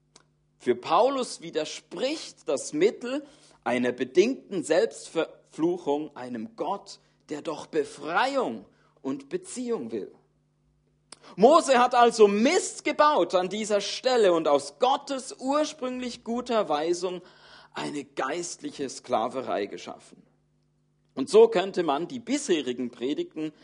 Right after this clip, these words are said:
mit Jakobus fünf zwölf zusammenfassen. Lasst das schwören, wenn ihr irgendetwas beteuern wollt. Schwört weder beim Himmel noch bei der Erde noch bei sonst etwas.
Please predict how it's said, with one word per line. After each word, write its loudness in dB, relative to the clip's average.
mit -2
Jakobus 0
fünf -6
zwölf -4
zusammenfassen. -10
Lasst -2
das -2
schwören, 0
wenn 4
ihr 2
irgendetwas 0
beteuern -4
wollt. -4
Schwört 2
weder 0
beim 2
Himmel 2
noch 0
bei 2
der 2
Erde 4
noch -2
bei 0
sonst -2
etwas. -2